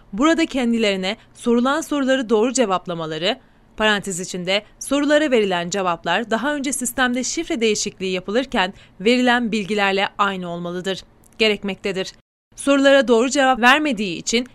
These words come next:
internet erişim şifresini bu yolla yeniden edinemeyen adaylar yeni şifre edinmek için Ö S Y M sınav koordinatörlüklerine nüfus cüzdanı, pasaportları ile birlikte şahsen başvurarak beş T L ücret karşılığı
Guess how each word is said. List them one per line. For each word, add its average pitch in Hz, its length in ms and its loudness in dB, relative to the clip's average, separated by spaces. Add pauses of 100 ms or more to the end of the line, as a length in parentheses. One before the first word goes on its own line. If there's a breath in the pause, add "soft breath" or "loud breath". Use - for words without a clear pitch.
internet 247 520 0
erişim 240 320 0
şifresini 220 600 -4 (180 loud breath)
bu 269 140 2
yolla 285 240 2
yeniden 247 500 0 (120)
edinemeyen 208 500 -2
adaylar 170 480 -2 (240 soft breath)
yeni 262 240 0
şifre - 360 -4
edinmek 185 360 -8
için 247 220 -4 (220 loud breath)
Ö 220 160 2
S 240 180 0
Y 247 220 2
M 262 180 0
sınav 254 300 0
koordinatörlüklerine 185 1080 -4 (280 loud breath)
nüfus 262 360 -4
cüzdanı, 180 460 -4 (220 loud breath)
pasaportları 285 720 0
ile 254 260 2
birlikte 196 480 -2
şahsen 240 580 0
başvurarak 175 640 0 (220 loud breath)
beş 269 280 4
T 302 180 -2
L 302 180 0
ücret 233 340 0
karşılığı 202 560 -2